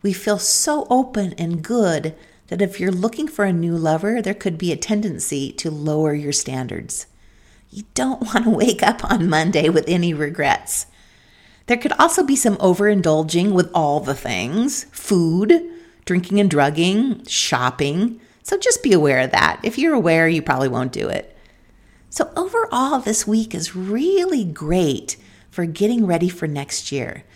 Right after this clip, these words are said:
So start to make some plans now for next year.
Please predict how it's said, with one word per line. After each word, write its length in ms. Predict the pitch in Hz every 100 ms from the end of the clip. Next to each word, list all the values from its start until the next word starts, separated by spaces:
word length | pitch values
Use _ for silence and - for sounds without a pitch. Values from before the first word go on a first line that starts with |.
| - -
So 160 | - -
start 520 | - - - 349 480
to 160 | - 415
make 180 | 381 370
some 180 | 320
plans 540 | - - 233 233 214 180
now 420 | 156 143 69 127 -
for 160 | 170
next 340 | 139 113 - -
year. 300 | - -